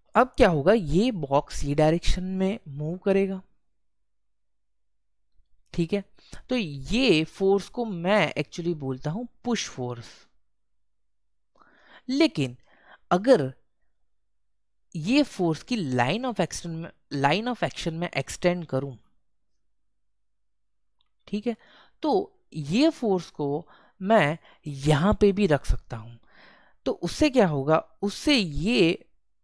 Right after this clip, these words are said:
एक्शन या ये मूवमेंट पे कोई असर नहीं होगा, ठीक है।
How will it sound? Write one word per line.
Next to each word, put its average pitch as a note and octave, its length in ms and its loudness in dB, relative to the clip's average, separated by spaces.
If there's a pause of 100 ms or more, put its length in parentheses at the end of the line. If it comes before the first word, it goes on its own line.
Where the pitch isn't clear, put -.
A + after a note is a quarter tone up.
(180)
एक्शन C4 560 -2 (140)
या G#3 180 2
ये G#3+ 160 0
मूवमेंट F3 540 -4
पे A3+ 120 2
कोई A3 380 -4
असर C3+ 380 -4
नहीं B2+ 260 -10
होगा, - 520 -20 (360)
ठीक G3+ 180 -2
है। D4 100 -2